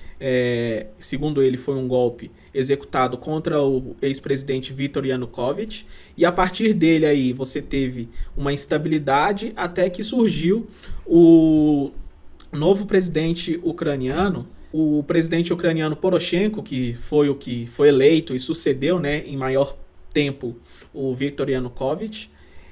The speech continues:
ele promoveu o fortalecimento de empresas ucranianas, né, e aumentou,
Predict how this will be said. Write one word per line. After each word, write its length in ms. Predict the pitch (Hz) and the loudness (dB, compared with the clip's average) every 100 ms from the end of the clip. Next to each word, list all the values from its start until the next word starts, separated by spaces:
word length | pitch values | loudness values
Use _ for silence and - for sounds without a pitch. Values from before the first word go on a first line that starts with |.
| - | -12
ele 580 | 143 147 151 170 185 190 | -2 0 2 2 4 2
promoveu 560 | 190 220 247 254 190 208 | 4 4 6 6 6 4
o 60 | |
fortalecimento 1000 | 202 202 - 180 180 175 151 139 190 214 | 4 0 2 0 0 0 -4 -4 -4 -4
de 140 | 170 | -4
empresas 480 | 160 151 143 139 131 | -6 -2 -2 -2 -6
ucranianas, 720 | 139 139 135 123 127 220 214 | -8 -6 -6 -6 -6 -6 -6
né, 260 | 160 170 180 | -6 -6 -6
e 140 | 180 185 | -2 0
aumentou, 920 | 233 247 226 214 220 240 269 269 | 2 0 -2 0 6 6 6 2